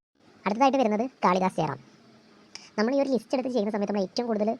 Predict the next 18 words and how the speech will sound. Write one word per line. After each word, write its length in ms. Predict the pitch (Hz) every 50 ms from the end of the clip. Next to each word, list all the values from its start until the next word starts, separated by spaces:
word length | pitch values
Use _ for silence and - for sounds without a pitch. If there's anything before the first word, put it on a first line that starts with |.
| - -
സർപ്രൈസ് 340 | - 180 - - 202 202 -
ആയത് 140 | 190 180 196 -
കാളിദാസ് 300 | 175 175 175 175 175 - -
ജയറാമിൻ്റെ 280 | 190 180 180 175 190 180
കാര്യത്തിലാണ്. 320 | 165 165 - 160 156 160 - - - - - - - - -
ഏതാണ്ട് 240 | 202 220 220 220 233 226
രണ്ടേ 220 | 185 185 190 214 226 233 226
പോയിന്റ് 200 | 208 208 208 190 175
ആറ് 140 | 180 208 226 202
മില്യൺ 200 | 180 175 196 196 170
ആളുകളാണ് 300 | 160 185 196 175 165 180 - - - - - - -
കാളിദാസ് 280 | - 208 208 202 190 -
ജയറാമിനെ 320 | 202 196 185 180 180 175 214 254
Instagram-ൽ 360 | 208 - 247 226 214 202 190 190
ഫോളോ 100 | 185 170 165
ചെയ്യുന്നത്. 220 | 160 151 147 151 - - - _ - - - - - - - - - - - - _ _ _ _ - _ _ _ _ _ _ _ _ _ _ - - - - - - - 247
അടുത്തതായിട്ട് 380 | 233 233 233 262 262 262 247 269 262
വരുന്നത് 260 | 226 233 233 226 233